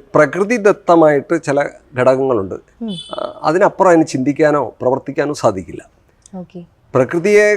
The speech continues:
Speaker 1: കടന്ന് ചിന്തിക്കാൻ,
Speaker 2: ഉം.
Speaker 1: ആ, ഉള്ള ഒരു ശക്തിയുണ്ട് മനുഷ്യന്.
Speaker 2: ഉം.
Speaker 1: പ്രകൃതിയുടെ ആന്തരികമായ ആ ഒരു സത്യത്തിലേക്ക് ഇറങ്ങിച്ചെല്ലാനുള്ള ഒരു കഴിവ് അത് മനുഷ്യന് മാത്രമുള്ളതാണ്.
Speaker 2: മനുഷ്യന്.
Speaker 1: പക്ഷെ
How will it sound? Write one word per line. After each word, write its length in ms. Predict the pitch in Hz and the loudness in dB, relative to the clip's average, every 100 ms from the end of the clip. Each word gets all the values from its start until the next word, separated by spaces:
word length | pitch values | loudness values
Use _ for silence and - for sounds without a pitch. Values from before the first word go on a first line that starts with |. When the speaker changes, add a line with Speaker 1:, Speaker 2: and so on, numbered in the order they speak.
| 202 | 0
Speaker 1:
കടന്ന് 300 | 156 165 226 185 | 0 2 2 2
ചിന്തിക്കാൻ, 400 | 185 151 127 - - _ 202 | 4 4 2 -4 -8 _ -14
Speaker 2:
ഉം. 140 | 185 165 _ _ - - | -14 -14 _ _ -20 -8
Speaker 1:
ആ, 20 | 107 104 104 - - | -4 -4 -4 -8 -4
ഉള്ള 160 | 147 156 151 | 2 2 2
ഒരു 100 | 139 | 0
ശക്തിയുണ്ട് 420 | 135 - 127 104 87 | -4 -4 -4 -4 -6
മനുഷ്യന്. 360 | 92 87 - - - | -12 -10 -12 -14 -14
Speaker 2:
ഉം. 120 | 196 170 _ _ _ _ _ - - | -14 -14 _ _ _ _ _ -14 -8
Speaker 1:
പ്രകൃതിയുടെ 540 | 117 139 160 165 170 - 117 | -4 0 2 4 4 2 2
ആന്തരികമായ 880 | 135 156 170 165 170 165 160 165 165 170 175 - _ - | 2 2 4 4 4 4 4 4 4 4 2 -2 _ -4
ആ 40 | 135 143 | 0 0
ഒരു 140 | 143 147 - _ | 0 -4 -8 _
സത്യത്തിലേക്ക് 800 | - 135 - 156 160 151 151 147 | -4 -4 -2 -6 -2 -2 -2 -2
ഇറങ്ങിച്ചെല്ലാനുള്ള 1040 | 139 135 151 147 151 139 135 139 135 156 - _ _ _ _ - | -2 -2 -4 -4 -6 0 0 0 -2 -2 -4 _ _ _ _ -8
ഒരു 180 | 139 - - | -8 -6 0
കഴിവ് 400 | 110 117 143 95 90 - _ _ _ _ _ - | 2 4 2 0 -4 -18 _ _ _ _ _ -10
അത് 220 | 123 202 226 - 117 | -6 -4 -6 -8 -12
മനുഷ്യന് 360 | 113 117 147 | -10 -8 -6
മാത്രമുള്ളതാണ്. 520 | 135 113 117 104 208 | -4 -6 -6 -6 -6
Speaker 2:
മനുഷ്യന്. 260 | 196 - 185 | -8 -12 -12
Speaker 1:
പക്ഷെ 180 | 180 | -6